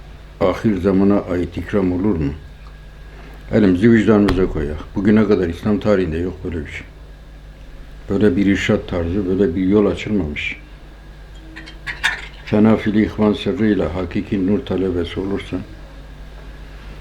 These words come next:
bütün hakiki nur talebelerinin yaptığı ibadat-ı taat, hayır, hasenat, hepsi bir tamamiye her birinin cebine, hasenatına giriyor.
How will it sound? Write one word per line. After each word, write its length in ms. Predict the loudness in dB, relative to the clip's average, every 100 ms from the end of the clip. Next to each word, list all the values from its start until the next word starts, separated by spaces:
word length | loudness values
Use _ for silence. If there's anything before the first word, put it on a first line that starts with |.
| -4
bütün 440 | -4 -2 4 6 6
hakiki 560 | 4 2 0 2 4
nur 220 | 6 4 4
talebelerinin 720 | 2 2 0 0 0 0 2
yaptığı 420 | 2 2 2 2
ibadat-ı 760 | 2 0 2 4 4 0 -2 -6
taat, 320 | -6 -6 -8 -6
hayır, 260 | 0 2
hasenat, 500 | 2 -2 -4 -6 -6 -8 -14 -16 -18 -18 -16 -16 2
hepsi 540 | 2 4 4 6 6 4 -8 -16 -18 -16 -18 0
bir 140 | 2 4
tamamiye 600 | 6 6 6 6 6 6
her 380 | 8 6 6 6
birinin 480 | 6 6 6 4 0 2
cebine, 340 | 2 4 2
hasenatına 720 | 2 -2 -2 0 0 -2 -4
giriyor. 520 | -4 -4 -6 -8 -10